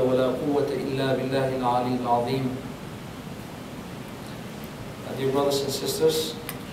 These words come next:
السلام عليكم ورحمة الله وبركاته. Today, inshallah, we're gonna talk about One of the topics that is found in the book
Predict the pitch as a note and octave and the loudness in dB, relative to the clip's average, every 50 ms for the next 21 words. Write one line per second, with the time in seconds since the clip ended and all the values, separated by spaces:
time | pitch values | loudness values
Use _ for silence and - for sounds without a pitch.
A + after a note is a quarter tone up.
0 | - - - - D#3 D3 C#3 C#3 C#3 C#3 C3+ C3+ C3+ C3+ C#3 C#3 - C3+ C3+ - | -8 -6 -4 0 4 8 8 8 8 8 6 6 6 6 6 4 2 0 0 -2
1 | - - C3 C3 B2+ C3 C3 C3 B2 B2 B2+ A#2+ A#2+ A#2 - B2+ B2+ - - - | -2 -2 -2 0 2 2 4 4 2 4 4 4 4 4 4 4 4 4 2 0
2 | - - - - - - - - - - - - - - - - - - - - | -2 -4 -4 -4 -4 -4 -4 -6 -6 -8 -8 -6 -6 -6 -6 -6 -6 -6 -6 -6
3 | - - - - - - - - - - - - - - - - C#3+ D3 D#3+ D#3+ | -6 -6 -6 -8 -8 -8 -8 -8 -8 -8 -8 -8 -10 -10 -6 4 10 12 12 12
4 | D#3 D#3 D#3 D#3 D#3 D3+ D3 D#3 D#3 D3+ D3+ D3 C#3+ C#3+ C#3+ C#3 - - D#3 D#3 | 12 10 10 8 8 8 10 10 10 10 10 8 8 8 6 6 6 8 10 10
5 | - - D#3 C#3+ C#3+ C#3+ C#3+ C#3+ C#3+ C#3+ C#3 - - - - - - - - - | 10 10 8 6 8 10 12 12 10 10 6 4 0 -2 -4 -6 -6 -8 -8 -8
6 | - - - - - - - - - - - - - - C3+ C#3+ D3 D3 C#3+ C3 | -8 -8 -8 -8 -8 -8 -8 -8 -8 -8 -10 -10 -8 -6 -2 2 2 4 4 4
7 | C3+ C#3 C#3 C#3 C3+ C3+ - D#3 D#3+ D#3 D#3 D#3 D3 D3 - - - C#3 C3+ C3+ | 4 4 6 6 6 6 8 10 10 10 10 6 4 4 2 0 2 4 4 6
8 | C3+ C3+ - - C3 B2 C#3+ D3 D3 D3 C#3+ C3+ C3+ C3 B2+ B2+ C#3+ C#3+ C#3+ C#3+ | 6 4 4 6 8 8 8 8 8 6 4 4 2 2 2 4 4 4 4 4
9 | C#3+ | 2